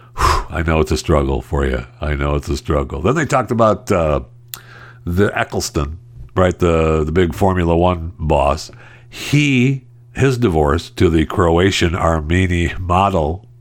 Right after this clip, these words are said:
<laughs> They were married for twenty-four years. Oh my gosh.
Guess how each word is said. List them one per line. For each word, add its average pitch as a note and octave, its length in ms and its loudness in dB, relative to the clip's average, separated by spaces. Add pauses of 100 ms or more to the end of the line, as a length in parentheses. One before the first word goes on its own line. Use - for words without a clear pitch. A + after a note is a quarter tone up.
<laughs> - 60 0 (1200)
They - 80 -14
were A2 80 -6
married G#2 220 -4
for A#2+ 100 2
twenty-four B2 1120 0
years. G#2 920 2 (200)
Oh D#2+ 300 2
my C2+ 300 -6
gosh. C2+ 500 -4